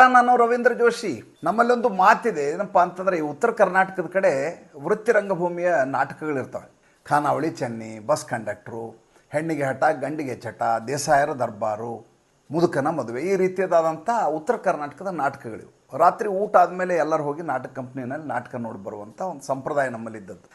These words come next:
ಅಲ್ಲಿ ಕೊನೆಯ ಸೀನ್ ಇರುವಾಗ ಒಬ್ಬ ಮುಖ್ಯ ಪಾತ್ರಧಾರಿ ಬಂದು ಹೇಳ್ತಾರೆ, "ನೋಡಿ, ಇದು ನಮ್ಮ ನಾಳೆ ಕೊನೆಯ ಆಟ, ನಾಡಿದ್ದಿಂದ ನಾಟಕ ಬದಲಿ ಮಾಡ್ತೀವಿ ಅಥವಾ ಟೆಂಟ್ ಕ್ಲೋಸ್ ಮಾಡ್ತೀವಿ.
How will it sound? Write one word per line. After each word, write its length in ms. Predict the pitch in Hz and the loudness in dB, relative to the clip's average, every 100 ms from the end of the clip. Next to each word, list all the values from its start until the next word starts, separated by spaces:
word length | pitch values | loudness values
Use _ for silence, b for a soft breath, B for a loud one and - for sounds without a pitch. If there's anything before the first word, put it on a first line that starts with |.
| b 127 | b 6
ಅಲ್ಲಿ 380 | 254 262 208 | 6 6 4
ಕೊನೆಯ 420 | 175 - 190 262 285 | 4 4 6 8 8
ಸೀನ್ 360 | 269 - 247 220 | 6 0 0 4
ಇರುವಾಗ 440 | 190 185 156 135 107 - _ - | 8 10 10 10 0 -10 _ -6
ಒಬ್ಬ 220 | 180 196 | 6 6
ಮುಖ್ಯ 320 | 170 - - | 6 0 -6
ಪಾತ್ರಧಾರಿ 540 | 185 170 175 147 143 139 | 0 0 0 0 -2 -2
ಬಂದು 300 | 123 160 180 | -6 -6 -4
ಹೇಳ್ತಾರೆ, 440 | 135 127 120 117 | -4 -2 -4 -8
"ನೋಡಿ, 220 | 127 135 | -8 -8
ಇದು 460 | 143 127 123 117 98 _ b b - | -8 -8 -8 -8 -12 _ b b -14
ನಮ್ಮ 200 | 131 127 113 101 - | -8 -6 -6 -8 -8
ನಾಳೆ 300 | 120 143 143 | 2 4 4
ಕೊನೆಯ 320 | - 127 147 | 0 -4 -2
ಆಟ, 260 | 139 127 139 156 - _ _ _ _ _ 117 | 0 -2 -2 -4 -4 _ _ _ _ _ -2
ನಾಡಿದ್ದಿಂದ 600 | 131 147 170 139 156 143 | 6 8 8 2 -2 0
ನಾಟಕ 320 | 131 123 139 | 0 -2 -6
ಬದಲಿ 320 | 120 117 135 | -8 -8 -8
ಮಾಡ್ತೀವಿ 440 | 127 123 - 135 | -6 -8 -8 -6
ಅಥವಾ 240 | 165 147 156 | -6 -2 -4
ಟೆಂಟ್ 340 | 139 151 143 | -2 -4 -4
ಕ್ಲೋಸ್ 260 | 131 139 120 | -4 -4 -2
ಮಾಡ್ತೀವಿ. 560 | 120 104 - - - | -8 -10 -16 -16 -18